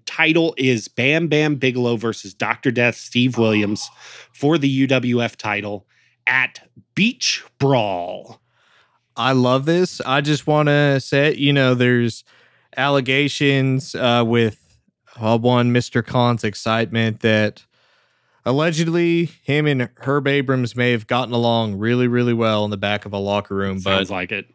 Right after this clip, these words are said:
Speaker 2: I digress.
Speaker 1: I'm gonna press play, but then I'm gonna start reading you some of the people on this card.
Speaker 2: Yeah.
Speaker 1: Because this is insane to me. So,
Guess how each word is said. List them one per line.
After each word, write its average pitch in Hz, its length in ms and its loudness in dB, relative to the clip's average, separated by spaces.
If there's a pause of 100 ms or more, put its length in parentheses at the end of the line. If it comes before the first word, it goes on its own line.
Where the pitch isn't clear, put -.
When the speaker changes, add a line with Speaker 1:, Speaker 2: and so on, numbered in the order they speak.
(100)
Speaker 2:
I 104 140 -4
digress. 107 760 -4 (260)
Speaker 1:
I'm 156 140 2
gonna 220 140 4
press - 320 0
play, 147 380 0
but 156 220 -4
then 131 160 0
I'm 143 80 2
gonna 151 160 4
start - 280 -2
reading 120 300 2
you 113 80 2
some 117 220 -2
of 107 60 -2
the 98 80 -6
people 107 320 -2
on 98 120 -6
this 95 160 -10
card. 92 440 -6 (160)
Speaker 2:
Yeah. 156 260 0
Speaker 1:
Because 127 360 -2
this 120 300 -2
is - 360 -10
insane 127 680 -2
to 107 120 -8
me. 95 260 -10 (180)
So, 107 520 -4